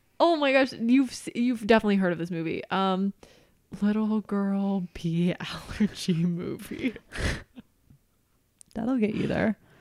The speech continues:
Speaker 1: Uh, My Girl. It did get me there. You've never seen My Girl?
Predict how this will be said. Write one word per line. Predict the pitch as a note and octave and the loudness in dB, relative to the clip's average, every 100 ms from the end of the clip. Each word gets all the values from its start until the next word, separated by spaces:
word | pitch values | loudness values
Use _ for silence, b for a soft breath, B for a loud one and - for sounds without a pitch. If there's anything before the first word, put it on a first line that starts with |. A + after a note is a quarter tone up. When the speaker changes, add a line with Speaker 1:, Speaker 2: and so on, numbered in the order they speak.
| _ | _
Speaker 1:
Uh, | G3 F#3 F3+ E3+ | -2 0 0 -2
My | F#3+ F#3+ G#3 | 2 4 4
Girl. | F#3 E3 D#3 F#3 - _ _ - | 4 4 2 -2 -10 _ _ -2
It | G3 | 2
did | G#3 G#3 | 2 2
get | E3 | 0
me | D#3+ | 0
there. | C#3 E3 G3 - b b b b b b b - | -4 -4 -8 -12 b b b b b b b -4
You've | B3 | 0
never | D4+ D#4+ | 2 2
seen | D#4+ B3 | 0 0
My | F3+ | 0
Girl? | G#3 C4 | 2 0